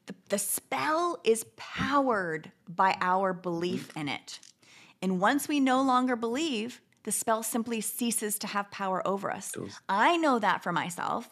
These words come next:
Speaker 1: You know that
Speaker 2: Belief
Speaker 1: for yourself,
Speaker 2: is an
Speaker 1: Rainbow.
Speaker 2: illusion.
Speaker 1: Mm,
Speaker 2: Yeah.
Speaker 1: and there's li-, the word lie, bel-, be live. Right in the middle of there, you know, our belief, our belief. I don't know. There's something very powerful about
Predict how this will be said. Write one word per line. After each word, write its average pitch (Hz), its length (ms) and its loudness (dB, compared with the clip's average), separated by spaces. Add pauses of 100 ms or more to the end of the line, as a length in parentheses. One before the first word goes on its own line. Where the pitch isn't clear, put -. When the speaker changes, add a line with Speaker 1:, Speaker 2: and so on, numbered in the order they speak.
Speaker 1:
You 214 280 2
know 269 120 2
that 220 80 2
Speaker 2:
Belief 117 340 8
Speaker 1:
for 127 80 6
yourself, 107 60 8 (120)
Speaker 2:
is 104 40 8
an 101 60 8
Speaker 1:
Rainbow. 104 100 8 (100)
Speaker 2:
illusion. 117 340 4 (400)
Speaker 1:
Mm, 92 140 -4
Speaker 2:
Yeah. 110 260 2 (260)
Speaker 1:
and 240 120 8
there's 247 160 4
li-, 277 240 2
the 320 100 4
word 359 220 4
lie, 311 580 2
bel-, 254 280 2
be 254 600 2
live. 254 1500 0 (1080)
Right 196 140 2
in 247 60 2
the 247 80 4
middle 294 180 4
of 226 80 2
there, 170 240 4 (300)
you 226 100 0
know, 202 320 2
our 220 80 0
belief, 220 540 -6
our 202 120 -4
belief. 208 540 -6 (480)
I 180 160 -10
don't 165 160 -12
know. 160 60 -16 (180)
There's 185 160 -8
something 208 260 -6
very 202 140 -4
powerful 170 840 -2
about 160 600 -2